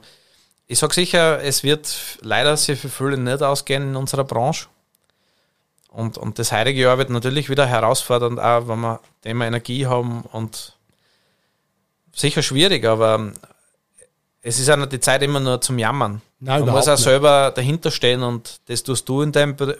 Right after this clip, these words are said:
Speaker 1: Betrieb, glaub ich, mit hundertzehn Prozent. Und, äh, ich find's ja cool, dass dann auch Leute wieder sagen, hey, äh, der Robert Buchberger, der hat's geschafft als Metzger. Und ich glaub auch wieder, dass das junge Leute dann sagen, ich will den Beruf erlernen, weil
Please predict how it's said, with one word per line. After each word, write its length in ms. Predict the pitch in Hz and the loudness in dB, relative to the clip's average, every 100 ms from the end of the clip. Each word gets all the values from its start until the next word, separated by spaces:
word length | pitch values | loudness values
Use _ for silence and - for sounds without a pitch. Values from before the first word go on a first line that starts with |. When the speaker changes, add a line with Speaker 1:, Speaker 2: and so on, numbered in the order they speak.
| - | -10
Speaker 1:
Betrieb, 360 | 135 135 143 - | -4 -2 -2 0
glaub 180 | 139 | 0
ich, 60 | 139 | 0
mit 160 | 135 139 | -4 -4
hundertzehn 420 | 139 139 135 135 | -6 -4 -4 -2
Prozent. 480 | 135 135 131 160 - _ _ _ _ _ _ | -4 -4 -4 -6 -10 _ _ _ _ _ _
Und, 580 | 113 120 120 120 117 - | -4 0 2 0 -4 -10
äh, 120 | - - | -12 -10
ich 120 | 120 | -6
find's 200 | 147 135 | -6 0
ja 120 | 135 131 - | 0 0 -2
cool, 180 | 139 151 | -2 0
dass 180 | 131 | 0
dann 200 | - 123 | 0 0
auch 140 | 120 117 | 2 2
Leute 260 | 113 123 131 | 2 0 2
wieder 240 | 131 127 | 2 2
sagen, 240 | - 131 | 0 -2
hey, 340 | 127 139 151 - - _ _ _ _ _ _ - | -2 0 0 -2 -12 _ _ _ _ _ _ -14
äh, 200 | 110 113 | -10 -8
der 180 | - 113 | -4 -2
Robert 320 | 113 135 - | 0 -2 -4
Buchberger, 500 | 135 - - 139 131 | -8 -8 -2 0 0
der 100 | 127 | 0
hat's 140 | 117 - | -4 -2
geschafft 440 | 127 139 - - | 0 0 -4 -10
als 120 | 120 | -8
Metzger. 560 | 123 117 - - 135 131 - - _ | -6 -6 -6 -2 -2 -2 -12 -20 _
Und 100 | 110 117 | -14 -4
ich 40 | |
glaub 200 | 120 123 | 0 4
auch 120 | 131 | 4
wieder, 160 | 131 127 | 2 0
dass 140 | 120 | -2
das 200 | 131 - | 0 2
junge 220 | 123 131 131 | 2 0 2
Leute 260 | 120 127 | 2 0
dann 140 | 135 131 | -2 -2
sagen, 200 | 147 139 | -2 -2
ich 180 | 127 123 | -4 -4
will 100 | 135 | -2
den 200 | 135 120 | -2 0
Beruf 340 | 117 131 - | -2 -2 -4
erlernen, 480 | 123 107 123 139 120 | -2 -2 -4 -4 -2
weil 380 | 113 120 120 | 0 0 -4